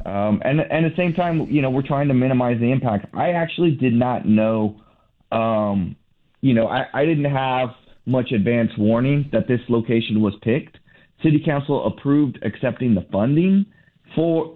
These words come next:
for doing this work. We didn't actually vote on a location for a migrant resource center.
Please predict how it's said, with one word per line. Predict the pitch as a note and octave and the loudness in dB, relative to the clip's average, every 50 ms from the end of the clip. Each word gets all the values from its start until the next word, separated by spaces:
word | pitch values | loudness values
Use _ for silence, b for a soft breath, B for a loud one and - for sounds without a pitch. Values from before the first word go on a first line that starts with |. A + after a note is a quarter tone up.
| - - | -8 -4
for | - C#3 C3+ C#3 C3+ | -2 0 2 2 2
doing | C3 B2+ D3+ D3 D#3 D#3 | 2 2 2 2 2 2
this | D3+ D#3 D3+ - | 0 0 -2 -2
work. | D#3 D#3+ D#3+ D#3 D#3+ | -2 -2 -2 -2 -2
We | - B2+ B2+ | 0 2 2
didn't | A#2+ C#3 C3+ C3+ B2+ - - - | 4 4 2 2 0 0 -2 -4
actually | - A2+ A2 A2+ - - B2 B2 B2 G#2+ | -4 -4 -2 -4 -2 0 2 4 4 4
vote | E2+ A2 A2+ A#2+ - - | 2 2 0 0 -2 -2
on | A2 A2 A2+ A2 | -2 -2 0 0
a | G#2 G2 | 0 0
location | G2 G2+ G2+ G2 - G#2 G2 G2+ G2+ - - - - | 0 0 0 -2 -2 -2 0 0 0 -2 -4 -4 -2
for | B2+ | 0
a | A#2+ | 0
migrant | A#2 A#2+ A#2 A#2+ B2+ C3 E2 | 2 2 2 0 0 0 2
resource | B2+ C#3 C#3 - C3+ C#3 C#3 C#3 - | 2 0 0 0 0 -2 -2 -2 -2
center. | - C#3+ C#3+ D3+ D#3+ D#3+ D#3+ D#3+ | -2 0 0 0 0 -2 -2 -6